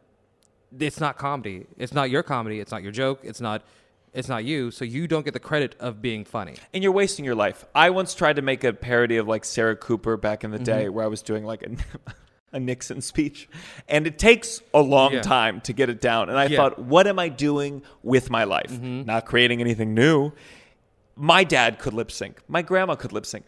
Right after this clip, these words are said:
Speaker 2: You, it's hack. It needs to go into the category of hack. If you have a twist,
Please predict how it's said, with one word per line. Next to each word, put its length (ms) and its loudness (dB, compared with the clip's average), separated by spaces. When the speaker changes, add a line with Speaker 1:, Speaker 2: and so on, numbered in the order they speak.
Speaker 2:
You, 500 -2
it's 160 -2
hack. 500 -2
It 140 2
needs 320 -2
to 80 -4
go 220 4
into 180 -2
the 80 -4
category 520 4
of 80 2
hack. 400 -2
If 120 -6
you 60 6
have 100 6
a 40 -4
twist, 640 2